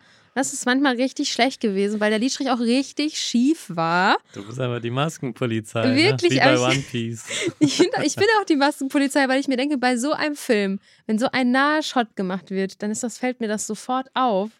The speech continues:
Speaker 1: und das
Speaker 2: Mir
Speaker 1: muss doch
Speaker 2: ist
Speaker 1: den
Speaker 2: es,
Speaker 1: Leuten dann auch auffallen.
Speaker 2: mir ist das, glaub ich, nicht
Speaker 1: Dir
Speaker 2: aufgefallen.
Speaker 1: würde das jetzt aber auffallen.
Speaker 2: Ja, wenn ich's weiß,
Speaker 1: Ja.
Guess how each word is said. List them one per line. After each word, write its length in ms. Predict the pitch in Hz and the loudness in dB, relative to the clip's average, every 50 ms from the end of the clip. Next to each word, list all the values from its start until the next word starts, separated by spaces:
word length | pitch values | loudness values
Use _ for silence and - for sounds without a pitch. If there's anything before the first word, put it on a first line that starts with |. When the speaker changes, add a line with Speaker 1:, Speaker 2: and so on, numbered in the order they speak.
| _ _ - | _ _ -10
Speaker 1:
und 260 | 202 196 190 196 - _ _ _ _ _ _ _ _ _ _ _ _ _ - | -8 -8 -8 -10 -12 _ _ _ _ _ _ _ _ _ _ _ _ _ -10
das 80 | 190 | -6
Speaker 2:
Mir 40 | 131 - | -2 -2
Speaker 1:
muss 60 | 117 | 0
doch 40 | 214 | 0
Speaker 2:
ist 80 | 214 - | 0 -2
Speaker 1:
den 60 | 233 | -2
Speaker 2:
es, 60 | 202 | 0
Speaker 1:
Leuten 260 | 202 208 233 254 - 254 | 2 2 2 2 0 -4
dann 120 | 262 220 | -4 -4
auch 140 | - 240 - | -4 -4 -4
auffallen. 500 | - 185 185 - - 202 190 180 180 180 | -4 -4 -4 -4 -4 -4 -4 -2 -2 -2
Speaker 2:
mir 100 | 120 123 | -2 -2
ist 120 | 110 - | -2 -4
das, 120 | 110 98 - | -8 -10 -8
glaub 160 | 107 101 95 | -6 -6 -6
ich, 80 | 92 | -8
nicht 140 | - 90 - - | -10 -12 -12 -12
Speaker 1:
Dir 40 | 90 | -6
Speaker 2:
aufgefallen. 140 | - 202 190 | -4 0 0
Speaker 1:
würde 140 | 214 220 | 2 2
das 180 | 190 185 185 - | 2 0 0 -2
jetzt 160 | 202 190 - | -4 -6 -4
aber 220 | - 151 165 156 - | -6 -6 -4 -4 -4
auffallen. 400 | - 165 - - - 175 - 98 | -6 -6 -8 -8 -8 -6 -4 -2
Speaker 2:
Ja, 100 | 92 90 | -2 -2
wenn 120 | 98 101 | -4 -6
ich's 120 | 95 - | -6 -8
weiß, 380 | - 98 98 98 98 98 92 92 | -8 -6 -4 -4 -4 -6 -6 -8
Speaker 1:
Ja. 140 | 185 175 | -8 -6